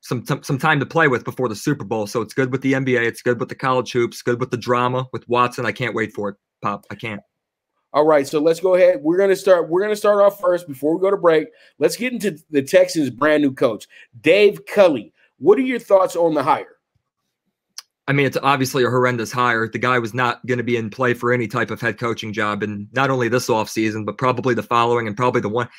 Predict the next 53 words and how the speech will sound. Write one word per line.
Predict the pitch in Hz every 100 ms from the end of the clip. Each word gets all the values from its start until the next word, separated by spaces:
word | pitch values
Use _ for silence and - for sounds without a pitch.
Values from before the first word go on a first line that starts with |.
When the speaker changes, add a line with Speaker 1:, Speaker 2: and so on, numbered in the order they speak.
| -
Speaker 1:
You | 180
know, | 202 185 - _ -
as | 156 185
far | 220
as | 165
Culley | - 156 123
goes, | 113 107 101 - _
specifically, | - 131 151 139 123 107 101 - _ _ -
two | 226
notes | 196 175 160
before | 139 147 127
I |
get | 123 127
into | 120 127
the |
mi-, | 117 - - 120
the | 120
big | 123 -
picture. | 117 -
Number | 104 160 196
one, | 156 151 139 - _ _
it's | 151 151
a |
damn | 156 180 170
good | 160 156
thing | 143
the | 120
Texans | 135 131 131
hired | 123 117
a | 110
black | 113 113
coach | - 107 101 -
because | - 117
there | 127
was | 117
probably | - 151 139 131
going | 127 131
to | 123
be | 117 117 113 104
riots | 120 120 117 -
or | 113
re-, | 113 110 -
a | 117
revolt, | 117 110 120 113 - _ -
and, | 131 127 123
and | 123 117 107
they | 143
needed | 135 175 180 139 110 - _ _
to | 143
hire | 123 139 117
a | 107
black | 120 110 -
coach. | 127 101 90 -